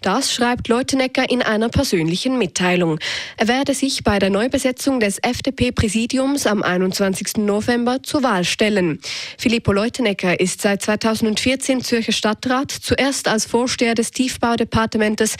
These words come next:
Seit zweitausendachtzehn leitet er das Schul- und Sportdepartement. Vorher war Leutenegger zudem über zehn Jahre lang F-D-P-Nationalrat. Als F-D-P-Präsident würde Filippo Leutenegger auf Hans-Jakob Bösch folgen.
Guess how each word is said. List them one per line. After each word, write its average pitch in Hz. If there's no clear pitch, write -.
Seit 247
zweitausendachtzehn 208
leitet 196
er 208
das 247
Schul- 233
und 262
Sportdepartement. 185
Vorher 247
war 196
Leutenegger 233
zudem 262
über 285
zehn 233
Jahre 190
lang 202
F-D-P-Nationalrat. 190
Als 214
F-D-P-Präsident 247
würde 220
Filippo 226
Leutenegger 247
auf 226
Hans-Jakob 240
Bösch 165
folgen. 190